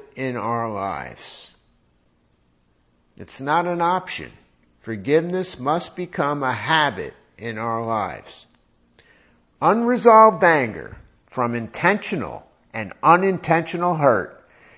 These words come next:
is the most devastating of the four invaders that we will discuss in this series. It does, however,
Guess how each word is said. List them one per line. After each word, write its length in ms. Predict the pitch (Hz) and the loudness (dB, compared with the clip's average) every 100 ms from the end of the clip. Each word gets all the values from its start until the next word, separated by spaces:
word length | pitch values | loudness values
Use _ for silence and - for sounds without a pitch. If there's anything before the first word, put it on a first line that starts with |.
| _ | _
is 260 | - 123 90 | -4 -4 0
the 120 | 127 | -2
most 680 | 123 170 240 - - 120 | 4 6 6 0 -10 -4
devastating 1000 | 101 208 214 - - 113 101 80 65 55 _ _ _ _ _ _ _ | 6 6 6 0 -4 -6 -6 -8 -14 -20 _ _ _ _ _ _ _
of 280 | 113 117 101 | -2 -2 -4
the 80 | |
four 420 | 113 - 185 214 208 | -10 0 6 8 6
invaders 880 | 170 151 127 165 147 104 85 90 - _ - | 2 0 4 6 4 -2 -8 -14 -20 _ -8
that 180 | - 113 | 0 0
we 220 | 135 165 | 4 2
will 160 | 175 170 | 4 2
discuss 640 | 170 131 - 139 135 - - | -2 -10 2 8 8 6 -10
in 300 | 135 131 123 | -10 -8 -6
this 180 | 123 | -6
series. 880 | 123 - 135 147 110 71 55 - - - _ _ _ _ _ _ _ _ _ _ _ _ _ _ _ _ _ _ _ _ _ _ _ _ | -8 -10 -4 -2 -2 -6 -14 -20 -20 -20 _ _ _ _ _ _ _ _ _ _ _ _ _ _ _ _ _ _ _ _ _ _ _ _
It 320 | 123 127 - | -6 -6 6
does, 320 | 190 247 247 | 6 8 2
however, 720 | 208 214 202 185 151 95 71 | 6 8 10 8 6 -2 -8